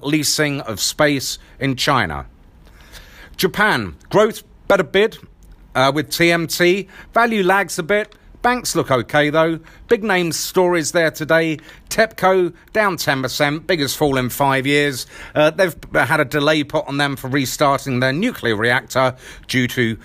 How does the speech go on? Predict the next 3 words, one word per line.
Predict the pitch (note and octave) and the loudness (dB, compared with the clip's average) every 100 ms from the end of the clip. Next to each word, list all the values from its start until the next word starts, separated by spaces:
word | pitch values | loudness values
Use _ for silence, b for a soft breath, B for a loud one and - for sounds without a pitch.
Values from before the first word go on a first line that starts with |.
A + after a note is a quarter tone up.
| B | B
safety | - D#3+ C3 - | -2 0 0 -2
reasons. | G2 F2 E2+ - D#2+ D#2 - - - b b b b b - - - - - - - - - | -4 -4 -6 -6 -8 -8 -12 -14 -20 b b b b b -20 -20 -20 -20 -20 -20 -20 -20 -8
SoftBank's | - G#3+ F#3+ F#3 E3+ D3+ - | 0 2 2 0 -2 -2 -6